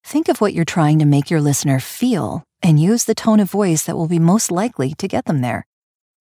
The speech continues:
Are you talking about a difficult subject? A calm, soothing tone of voice will allow the listener to relax a bit and take in the difficult information. Are you on your listener's side and telling them about a great new product or service that could help them in their daily life?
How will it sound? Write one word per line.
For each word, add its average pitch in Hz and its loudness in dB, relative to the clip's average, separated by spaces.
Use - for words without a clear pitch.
Are 156 2
you 143 0
talking 151 0
about 143 0
a 139 -2
difficult 147 -4
subject? - -4
A 175 -2
calm, 214 2
soothing 240 4
tone 180 2
of 147 2
voice 135 -2
will 165 0
allow 160 2
the 208 0
listener 147 0
to 202 0
relax 202 -2
a 143 -2
bit 82 -12
and 151 0
take 175 0
in 156 4
the 139 2
difficult 135 -2
information. 135 -4
Are 190 4
you 202 2
on 220 4
your 233 2
listener's 208 0
side 196 -2
and 147 2
telling 175 0
them 175 2
about 160 0
a 143 0
great 151 -2
new 170 2
product 165 -2
or 143 0
service 156 -2
that 143 -4
could 143 -10
help - -8
them 165 0
in 160 0
their 151 -2
daily 151 -2
life? 147 -4